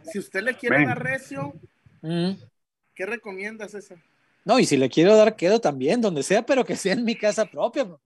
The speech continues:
Speaker 3: qué voy a andar ahí, este? <laughs> Oye. <laughs> Quedo recio a medios chiles, como sea, <laughs> pero, pero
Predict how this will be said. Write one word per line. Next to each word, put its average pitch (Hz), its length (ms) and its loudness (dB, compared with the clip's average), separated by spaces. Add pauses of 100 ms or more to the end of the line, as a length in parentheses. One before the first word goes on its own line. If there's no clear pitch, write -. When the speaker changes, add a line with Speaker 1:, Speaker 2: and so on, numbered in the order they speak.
(120)
Speaker 3:
qué 160 80 -12
voy 214 220 0
a 214 60 2
andar 208 240 2
ahí, 202 220 -6
este? 190 380 -2 (360)
<laughs> - 600 -6 (200)
Oye. 143 600 2 (1600)
<laughs> - 1900 -4
Quedo 147 460 4
recio 147 480 4
a 165 40 4
medios 139 300 2
chiles, 139 460 -2
como 160 280 -2
sea, 208 460 0
<laughs> - 40 -14
pero, 196 200 0
pero - 600 -4